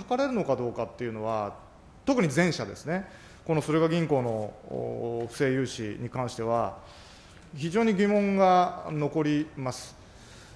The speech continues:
うー、やはり役員ですから、その役員が圧倒的な力を持ってるわけなので、えー、隠滅、うー、されるようなことも当然可能性としてはありますから、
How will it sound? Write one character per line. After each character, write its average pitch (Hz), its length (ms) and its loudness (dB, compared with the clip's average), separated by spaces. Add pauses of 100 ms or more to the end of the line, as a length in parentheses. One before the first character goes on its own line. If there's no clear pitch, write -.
(140)
う - 40 -4
ー、 127 880 0 (560)
や 151 120 0
は 226 100 6
り 180 140 4 (100)
役 156 380 0
員 220 180 2
で 127 100 0
す - 100 -8
か 127 100 -2
ら、 110 380 -4 (1600)
そ 185 160 -2
の 208 580 4
役 185 260 6
員 196 80 4
が 131 200 6
圧 - 100 0
倒 202 60 4
的 202 100 0
な 202 80 2
力 196 240 2
を - 20 6
持 185 100 4
っ - 40 -2
て 180 100 0
る 139 60 6
わ 123 80 4
け 117 80 -2
な 110 80 -8
の 104 140 -8
で、 117 320 0 (260)
え 127 340 0
ー、 143 40 2
隠 160 60 2
滅、 165 120 2
う 156 1040 -2
ー、 - 20 -4
さ 151 160 -2
れ 165 100 4
る 165 60 2
よ 180 100 6
う - 20 2
な 127 100 2
こ 123 120 -6
と 156 140 2
も 127 340 0
当 254 200 -4
然 233 340 2 (320)
可 208 140 0
能 214 100 2
性 208 160 2
と 208 80 0
し - 80 -4
て 156 60 0
は 110 340 0
あ 139 80 0
り 180 120 0
ま 214 120 2
す - 100 -8
か 120 100 -2
ら、 101 320 -2